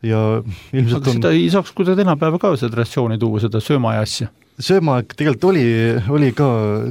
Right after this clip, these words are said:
Speaker 1: kristluses kunagi, äh, väga tõsiselt olemas ja mingil hetkel ka suures,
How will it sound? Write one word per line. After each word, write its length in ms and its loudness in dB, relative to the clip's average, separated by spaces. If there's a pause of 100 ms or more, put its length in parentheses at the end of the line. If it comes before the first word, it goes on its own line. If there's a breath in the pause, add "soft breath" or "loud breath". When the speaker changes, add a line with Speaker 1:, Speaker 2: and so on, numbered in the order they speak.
Speaker 1:
kristluses 600 -4
kunagi, 540 -2
äh, 640 -10
väga 280 0 (680)
tõsiselt 400 -2
olemas 520 -2 (560 soft breath)
ja 160 -2
mingil 300 2
hetkel 280 -4
ka 420 0
suures, 320 0